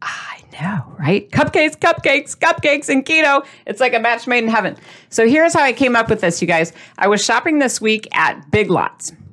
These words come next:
And if you don't have Big Lots in your area, it's like a discount, you know, grocery store or discount store. And I came across this box of Duncan Hines Keto Friendly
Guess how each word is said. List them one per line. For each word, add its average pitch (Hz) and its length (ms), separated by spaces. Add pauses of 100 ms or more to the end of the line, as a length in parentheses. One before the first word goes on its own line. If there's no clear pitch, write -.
(140)
And 185 240
if - 140
you 190 80
don't 226 160
have 269 180
Big 254 160
Lots 196 300
in 208 60
your 185 120
area, 180 340
it's 165 120
like - 140
a 180 60
discount, 196 640 (440)
you 190 100
know, 170 240
grocery 175 420
store 185 500
or - 60
discount 175 540
store. 175 420 (1120)
And 214 520
I 247 240
came 285 180
across 208 360
this 202 160
box 180 420
of 156 220
Duncan 208 400
Hines 220 580 (320)
Keto 262 460
Friendly 214 680